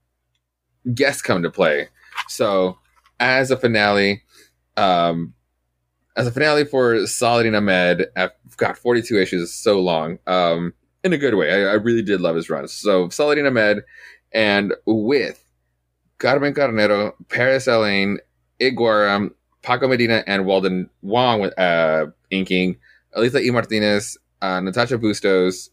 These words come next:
Christopher Allen as artist, with David Curiel with coloring, and Corey Petit with lettering.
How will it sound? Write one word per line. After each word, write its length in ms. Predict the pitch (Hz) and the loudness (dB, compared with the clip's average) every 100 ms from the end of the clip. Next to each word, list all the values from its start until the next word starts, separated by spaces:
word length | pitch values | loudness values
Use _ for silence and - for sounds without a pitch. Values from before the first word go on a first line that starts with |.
| _ | _
Christopher 340 | - 139 139 | -4 -4 -2
Allen 400 | 110 107 101 98 - | 0 0 0 -2 -2
as 260 | 95 92 - | -2 -2 -4
artist, 580 | 110 107 90 87 - - _ _ _ _ | -4 -2 0 -2 -4 -10 _ _ _ _
with 520 | 104 107 95 90 - - | -4 0 2 0 -2 -2
David 260 | 104 101 | -2 0
Curiel 320 | 104 95 90 85 | 0 0 0 -2
with 180 | 82 - | -8 -6
coloring, 540 | 147 147 139 135 131 - | -2 0 0 0 -4 -4
and 400 | 101 92 92 90 | -2 -2 -2 0
Corey 180 | 98 | -2
Petit 220 | 90 - 92 | -2 -4 -6
with 120 | 85 | 0
lettering. 460 | 87 80 64 60 | 0 0 -4 -10